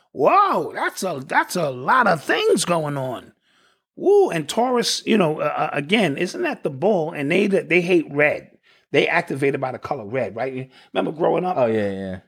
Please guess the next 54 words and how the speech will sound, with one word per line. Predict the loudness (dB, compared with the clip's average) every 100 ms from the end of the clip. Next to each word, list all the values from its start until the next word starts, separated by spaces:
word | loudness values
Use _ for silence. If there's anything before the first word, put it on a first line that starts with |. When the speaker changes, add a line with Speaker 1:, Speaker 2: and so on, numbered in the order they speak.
| _
Speaker 1:
Right? | 0 0
Speaker 2:
I, |
I | 2
Speaker 1:
They | 4
Speaker 2:
don't | 6
know |
Speaker 1:
see |
Speaker 2:
if | 6
Speaker 1:
the | 4
Speaker 2:
that's | 2
Speaker 1:
red. | 2
Speaker 2:
true. | 2 0
Is | -2
that | 0 0
Speaker 1:
Uh, |
Speaker 2:
true? | -2
Speaker 1:
I, | -4 -2
I've | -4 -2
watched | -2 -2
a | -6
lot | -6
of | -8
T | -8
V | -10 -10
shows. | -10 -6
Speaker 2:
Okay, | -4
my | -2 -2
fault. | -4 -10 -6
Speaker 1:
And | -2 -2 2
red, | 2 2 0
so | 0
red, | 2 4 4 2
of | -4
course, | -4 -4 -2 -8
is | -10
Mars. | -8 -6 -4 -6 -10 -12 -14 _ _ _
Speaker 2:
Okay. | -6 -4 0
Speaker 1:
Uh, | 0 0 2
energy, | 2 2 0 0 0
blood. | 0 4 4 4 0 -2 -20 _
Speaker 2:
Mm-hmm. | -6 -6 -6 -10 _ _ _ _
Speaker 1:
Uh, | -20 -16 -14 -16 -18 -10
yeah. | -10 -8 -14 -20 _
And | -8 -8 -8
nigga, | -8 -6
what? | -2 0 -2 -6
What? | 0 4 4 4 0 -6
Speaker 2:
Okay. | -14 -8 -4 2 6 6
Speaker 1:
So | 6
it | 4
could | 2 2
be | 2
some | 2 2 4
bloodshed. | 6 4 4 2 4 2 0